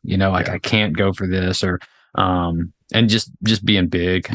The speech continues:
Speaker 1: I thought he did a great job tonight of recognizing when the doubles are coming and when the rim's gonna be open. He had that one catch right there for the dunk. I think he had another one too.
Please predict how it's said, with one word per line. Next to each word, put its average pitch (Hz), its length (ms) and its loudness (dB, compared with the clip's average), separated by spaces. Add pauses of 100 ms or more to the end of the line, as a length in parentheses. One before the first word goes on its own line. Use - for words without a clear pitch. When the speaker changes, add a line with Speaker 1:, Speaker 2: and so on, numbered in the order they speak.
(140)
Speaker 1:
I 92 120 0
thought 101 160 0
he 101 80 2
did 90 120 0
a 90 60 -2
great 98 280 0
job 95 260 0
tonight 92 340 -2
of 87 140 -8
recognizing 92 640 0
when 90 100 4
the 87 80 2
doubles 92 400 0
are 90 100 -2
coming 98 480 2
and 90 140 2
when 92 140 4
the 92 120 4
rim's 95 360 2
gonna 95 160 0
be 90 180 -2
open. 92 440 2
He 90 100 -2
had 90 160 2
that 87 140 -2
one 90 200 2
catch 90 340 -2
right 95 200 -2
there 92 180 0
for 90 140 -2
the 87 80 -2
dunk. 92 400 0
I - 240 -16
think 95 140 0
he 92 60 2
had 92 120 2
another 90 300 0
one 87 140 0
too. 92 360 0